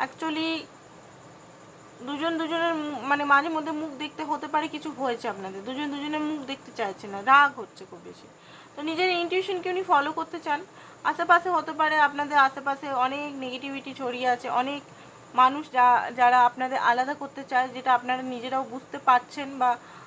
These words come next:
বুঝতে পারছেন না। হতে পারে অনেক যে মানুষই আপনাদের আলাদা করতে চায়, সেটা বন্ধু হতে পারে বা কিছু। তো এই মুহূর্তে ওনার একটা নেগেটিভ জিনিস হয়তো সেপারেশনে যদি আছেন,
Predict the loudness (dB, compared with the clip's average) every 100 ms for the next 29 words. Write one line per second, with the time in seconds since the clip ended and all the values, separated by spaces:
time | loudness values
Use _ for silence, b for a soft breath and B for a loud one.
0 | B -16 -14 -6 2 2 2 -6 -2 0
1 | 0 4 4 4 2 0 -6 -8 0 0
2 | 0 -4 -6 -4 -4 2 4 4 0 -2
3 | -4 -10 -12 -12 -12 -14 B B -6 -2
4 | 2 2 2 0 -2 -2 0 2 2 -2
5 | 0 -2 -2 -12 -14 -14 B B B -4
6 | -2 2 2 2 0 2 4 4 4 4
7 | 4 2 -6 -8 -10 -10 -8 -8 -6 -6
8 | -6 -10 -8 -8 -8 -8 -8 -4 2 2
9 | 2 -6